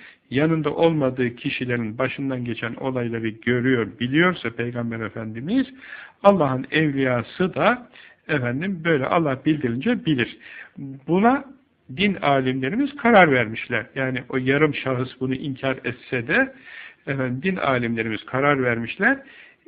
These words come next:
Keramatül evliyai hakkın. Evliyaullah'ın kerametleri, böyle olağanüstü halleri bilmeleri vesairesi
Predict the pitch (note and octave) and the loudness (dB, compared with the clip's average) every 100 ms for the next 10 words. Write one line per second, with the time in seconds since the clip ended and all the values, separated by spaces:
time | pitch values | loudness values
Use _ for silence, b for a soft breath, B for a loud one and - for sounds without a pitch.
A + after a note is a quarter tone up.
0 | - _ - C3+ C#3+ C#3+ C3 C#3 D#3+ C#3+ | -20 _ -4 0 2 2 0 2 2 2
1 | - C#3 C3+ G#2 - - C3+ C3 B2 A#2+ | 0 0 2 0 -6 0 2 2 0 -2
2 | A2 A#2+ B2+ A#2+ - - C4+ C#4+ - _ | -2 -2 0 -2 -4 0 0 -2 -12 _
3 | - D#3 - - G#2 - - C#3+ C3+ C3 | -2 -2 -2 -10 -10 -8 0 0 2 0
4 | A#2+ C3 A#2+ B2+ G3+ - B2+ B2 B2 A#2 | 0 -4 -6 -6 -8 -6 -4 -2 -4 -6
5 | A#2+ G#2+ B2+ B2+ B2+ C3+ C#3+ C3+ A#2 - | -6 -4 -4 -4 -4 -2 0 -2 -6 -8
6 | A#2 B2+ A#2 A2+ D#3+ B3 B B B B | -6 -4 -4 -4 -4 -6 B B B B
7 | - D#3+ C#3 A#2+ A2 B2+ - B2 G#2+ G#2+ | -2 0 0 -2 -2 -4 -4 -4 -4 -6
8 | - B3+ | -4 -4